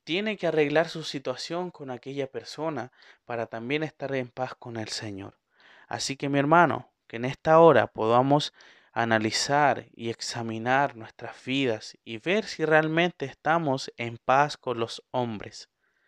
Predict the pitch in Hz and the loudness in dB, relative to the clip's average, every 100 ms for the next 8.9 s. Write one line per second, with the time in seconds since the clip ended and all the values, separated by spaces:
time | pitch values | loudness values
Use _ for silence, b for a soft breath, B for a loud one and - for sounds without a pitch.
0 | _ _ _ _ - 120 143 147 135 - | _ _ _ _ -8 -2 -2 -2 -4 0
1 | 147 127 104 - _ _ 120 123 123 - | 0 0 -4 -6 _ _ -6 -4 -6 -8
2 | 120 117 113 123 117 - - 117 117 110 | -8 -10 -6 -6 -6 -10 -8 -6 -4 -8
3 | - 117 - - 110 110 _ _ _ 117 | -8 -8 -8 -10 -10 -12 _ _ _ -12
4 | 107 - 107 104 101 B B B 135 123 | -10 -8 -6 -6 -8 B B B -4 0
5 | 135 135 151 151 165 170 170 165 135 107 | 2 4 4 2 4 6 6 6 2 -4
6 | _ _ _ _ _ _ _ _ - 117 | _ _ _ _ _ _ _ _ -6 -4
7 | - 127 135 139 - - 147 143 - 160 | 0 2 4 2 0 2 6 4 4 6
8 | 175 165 - - 110 - - - | 6 4 -2 -10 -14 -14 -20 -20